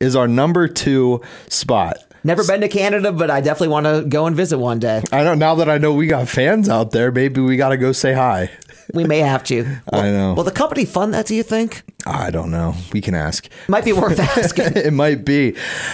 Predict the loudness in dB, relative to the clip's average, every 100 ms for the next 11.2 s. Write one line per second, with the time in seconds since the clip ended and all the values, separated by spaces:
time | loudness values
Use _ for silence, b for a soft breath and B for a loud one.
0 | B _ -2 0 2 2 -2 -8 0 2
1 | 2 2 2 0 0 -2 0 0 2 0
2 | 0 -2 -4 -2 0 0 0 0 2 2
3 | 0 0 0 0 -2 -4 -4 -6 b b
4 | b b -12 -2 0 2 2 0 2 2
5 | 0 -4 -8 -2 -2 0 -4 -8 B B
6 | B -10 -4 0 2 2 2 2 0 0
7 | 0 -2 -2 -2 -2 -2 -8 -20 _ _
8 | _ _ -2 2 2 2 0 0 -2 -2
9 | -2 -4 -4 -4 -6 -6 -6 -12 -14 _
10 | b b b -6 -2 -2 -2 -2 -2 -2
11 | -6